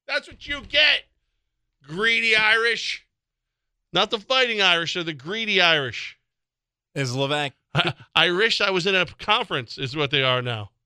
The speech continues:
Speaker 2: Yes, if, if we didn't explain that well enough,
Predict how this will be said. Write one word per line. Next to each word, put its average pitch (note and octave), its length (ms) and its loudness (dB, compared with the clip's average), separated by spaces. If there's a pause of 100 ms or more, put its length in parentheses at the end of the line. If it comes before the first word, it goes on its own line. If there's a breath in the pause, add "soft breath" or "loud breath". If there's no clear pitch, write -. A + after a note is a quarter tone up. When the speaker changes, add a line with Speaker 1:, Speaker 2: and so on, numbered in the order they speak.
Speaker 2:
Yes, A#2+ 380 -4
if, C3 300 -10
if C3 120 -8
we D3 160 0
didn't D#3 200 -4
explain E3 320 -2
that C3 160 -2
well C#3+ 220 0
enough, C3+ 280 -4